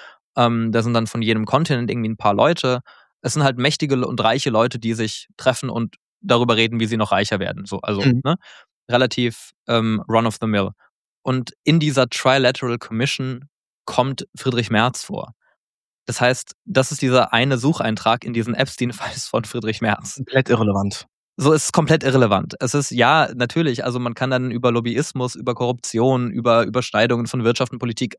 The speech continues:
Speaker 1: geschenkt. Alles, ja. Dafür braucht man aber nicht die Epstein-Files.
Speaker 2: Genau.
Speaker 1: Also dafür, das ist out in the open. Das wusste man auch schon davor, dass Friedrich Merz in dieser Trilateral Commission sitzt, beziehungsweise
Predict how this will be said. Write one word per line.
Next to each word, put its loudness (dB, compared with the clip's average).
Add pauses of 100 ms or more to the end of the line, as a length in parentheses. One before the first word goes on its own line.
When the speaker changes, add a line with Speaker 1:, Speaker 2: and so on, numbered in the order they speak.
Speaker 1:
geschenkt. 0 (120)
Alles, -4 (120)
ja. 0 (440)
Dafür 0
braucht 2
man 2
aber 2
nicht -4
die 0
Epstein-Files. -4
Speaker 2:
Genau. 0
Speaker 1:
Also 2
dafür, 2 (220)
das -2
ist -8 (120)
out 2
in 0
the 2
open. 2
Das -4
wusste -4
man -2
auch -2
schon -6
davor, 2 (340)
dass -4
Friedrich -6
Merz 0
in -6
dieser 0
Trilateral 0
Commission -4 (520)
sitzt, -4
beziehungsweise -2